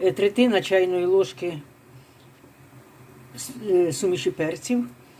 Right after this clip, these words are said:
пів чайної ложки хмелі сунелі, чотири-п'ять духмяного перцю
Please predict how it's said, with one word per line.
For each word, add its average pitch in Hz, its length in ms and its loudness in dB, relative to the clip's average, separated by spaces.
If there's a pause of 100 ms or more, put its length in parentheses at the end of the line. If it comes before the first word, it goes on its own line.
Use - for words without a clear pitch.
(280)
пів 208 260 2
чайної 170 440 0
ложки 170 420 0
хмелі 165 320 -2
сунелі, 165 540 -2 (840)
чотири-п'ять 196 920 2 (320)
духмяного 175 500 -6
перцю 247 500 -2